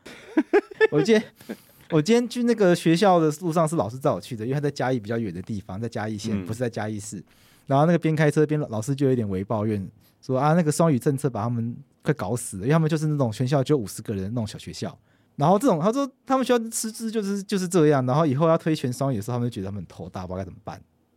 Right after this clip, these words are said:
Speaker 2: 这个讨论也见诸于那个啊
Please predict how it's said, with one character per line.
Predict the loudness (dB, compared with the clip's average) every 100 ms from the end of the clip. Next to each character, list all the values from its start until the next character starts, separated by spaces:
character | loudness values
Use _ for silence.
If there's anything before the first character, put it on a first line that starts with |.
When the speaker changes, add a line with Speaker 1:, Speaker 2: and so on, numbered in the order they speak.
| _ _ _
Speaker 2:
这 | -4
个 | 0
讨 | 2 4
论 | 4 4
也 | 2
见 | 4 2 2
诸 | -2 -2 0
于 | 0
那 | 0
个 | 0 0
啊 | 0 -4